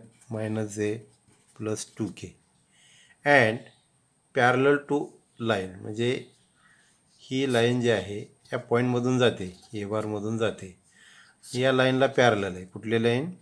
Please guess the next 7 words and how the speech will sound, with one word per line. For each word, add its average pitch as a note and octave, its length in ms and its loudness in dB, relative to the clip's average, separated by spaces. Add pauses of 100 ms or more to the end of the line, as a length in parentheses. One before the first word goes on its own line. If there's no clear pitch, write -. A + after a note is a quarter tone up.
(680)
R G#2+ 140 -4 (100)
bar A2+ 180 0
is G#2 260 -4
equal G2+ 280 -8 (140)
to A#2+ 100 -4 (840)
I A#2 220 0 (520)
plus G#2+ 380 0